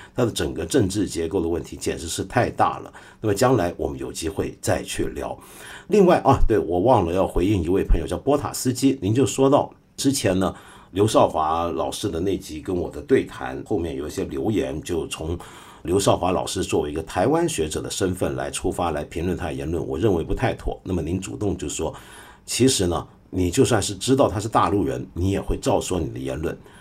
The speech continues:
但是很不好意思，波塔斯基，我上回的回应不是针对你，是针对另一位朋友，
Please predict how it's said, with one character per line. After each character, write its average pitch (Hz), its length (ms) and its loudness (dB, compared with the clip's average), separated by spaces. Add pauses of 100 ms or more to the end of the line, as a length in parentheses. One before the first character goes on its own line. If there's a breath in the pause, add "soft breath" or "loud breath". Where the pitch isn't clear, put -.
(180 loud breath)
但 110 180 4
是 - 240 0 (240 loud breath)
很 - 240 -6
不 87 100 2
好 73 160 2
意 85 80 2
思， - 120 -4
波 90 160 0
塔 76 160 0
斯 98 180 -2
基， 95 260 -2
我 82 140 -4
上 123 240 4
回 78 320 -2 (220 loud breath)
的 87 100 0
回 85 240 0
应 110 140 4
不 104 120 0
是 113 120 0
针 110 200 6
对 117 160 6
你， 120 160 -2
是 - 160 -6
针 101 160 2
对 101 140 4
另 101 320 6
一 71 60 -4
位 76 240 0
朋 - 240 -8
友， 76 120 -2